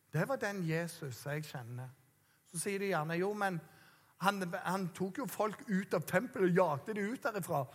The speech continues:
Og en gang når disiplene skulle gå en plass, så sa han, "Dere må ha med dere et par, eh, sverd." Det er jo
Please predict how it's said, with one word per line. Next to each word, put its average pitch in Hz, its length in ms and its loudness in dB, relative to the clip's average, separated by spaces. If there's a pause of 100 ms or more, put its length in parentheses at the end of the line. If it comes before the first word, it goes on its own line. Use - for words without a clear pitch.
(220)
Og 185 80 4
en 202 160 2
gang 202 160 4
når 190 240 4
disiplene 233 640 4 (380)
skulle 190 180 0
gå 202 140 6
en 247 80 2
plass, 196 240 4
så 196 80 0
sa 190 160 4
han, 185 80 4
"Dere 190 200 2
må 170 120 4
ha 170 160 6
med 214 80 2
dere 202 200 2
et 143 40 2
par, 180 400 6
eh, 156 240 6
sverd." 175 560 4 (680)
Det 170 120 2
er 208 80 4
jo 190 100 2